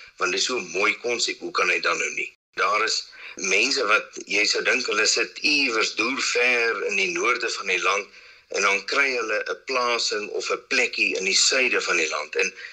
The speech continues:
nou kan jy dink vir 'n jong mens om so die wêreld te gaan verken en te sien, ag, hemel jong, jou horisonne word verbreed en jy stap 'n nuwe mens in,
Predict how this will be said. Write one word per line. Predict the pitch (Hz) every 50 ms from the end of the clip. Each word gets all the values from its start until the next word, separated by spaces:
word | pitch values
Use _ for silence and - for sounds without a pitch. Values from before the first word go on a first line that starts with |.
| - -
nou | - - 98 113
kan | 110 - 135 127
jy | 120 104
dink | 92 110 120 135 123
vir | - 117 104
'n | 101 101 - 110
jong | 135 143 131 110
mens | 98 101 104 101 107 - - - - - - - - - - -
om | 95 95
so | 95 - - 135 139
die | - - -
wêreld | - 87 85 98 110 113 117 110 107
te | - -
gaan | - 107 104 95
verken | - 95 - - - 110 110 107
en | 101 95 -
te | - 90
sien, | - - 113 104 98 95 90
ag, | 101 113 123 113 - - -
hemel | - 110 110 107 117 110 101 90
jong, | 87 95 98 95 87
jou | 85 87 92 92 87
horisonne | 92 101 110 - - - 107 107 104 101
word | 95 90 95 101 101 -
verbreed | - - - - - 87 92 107 104 - -
en | - - - - - - - - - -
jy | - 90 90
stap | 87 - - - 117 117 - -
'n | 87 85
nuwe | 85 101 117 117 117 101
mens | 92 90 92 98 98 101 98 95 - -
in, | - - 92 87 85 -